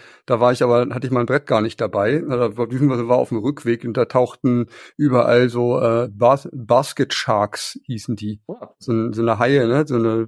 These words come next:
Speaker 1: ähm, die nicht
Speaker 2: Walhaie, glaub ich,
Speaker 1: Ja,
Speaker 2: sind das,
Speaker 1: so,
Speaker 2: oder?
Speaker 1: ja, irgend
Speaker 2: Mhm.
Speaker 1: sowas, genau, die. Und das sind
Speaker 2: Mhm.
Speaker 1: sogar auch alle mit ihren Brettern extra raus und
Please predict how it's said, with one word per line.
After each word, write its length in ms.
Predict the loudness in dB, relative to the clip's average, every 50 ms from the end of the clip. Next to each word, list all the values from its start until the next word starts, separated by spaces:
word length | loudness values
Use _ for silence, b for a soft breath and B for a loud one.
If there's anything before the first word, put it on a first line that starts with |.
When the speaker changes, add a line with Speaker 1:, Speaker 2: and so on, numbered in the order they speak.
| -4
Speaker 1:
ähm, 360 | -4 -4 -4 -4 -6 -8 -8 -10
die 160 | -10 -8 -8
nicht 260 | -8 -8 -4 0 0
Speaker 2:
Walhaie, 440 | 2 2 2 0 0 2 0 0 0
glaub 200 | 0 -2 -2 -2
ich, 140 | -4 -4 -4
Speaker 1:
Ja, 440 | 0 2 2 2 2 2 2 2 0
Speaker 2:
sind 120 | 0 -2
das, 120 | -6 -6 -4
Speaker 1:
so, 80 | -4
Speaker 2:
oder? 100 | -2 0
Speaker 1:
ja, 160 | 2 2 2
irgend 160 | 4 4 2 2
Speaker 2:
Mhm. 40 | 2
Speaker 1:
sowas, 340 | 0 0 0 0 0 -2 -2
genau, 260 | -4 -4 -2 0 0 0
die. 180 | -2 -4 -4 -4
Und 160 | -4 -2 -4
das 80 | -4 -4
sind 140 | -4 -4 -2
Speaker 2:
Mhm. 40 | 0
Speaker 1:
sogar 180 | 2 2 2
auch 140 | 2 2 2 2
alle 140 | 2 2
mit 120 | 2 2 2
ihren 140 | 2 0 0
Brettern 300 | 0 0 0 0 0 0
extra 260 | -2 -4 -2 -2 0
raus 480 | 2 2 2 2 0 -2 -6 -12 -16 -18 _ -20 -20 -20 _ _ _ _
und 440 | -12 -8 -8 -8 -8 -8 -12 -18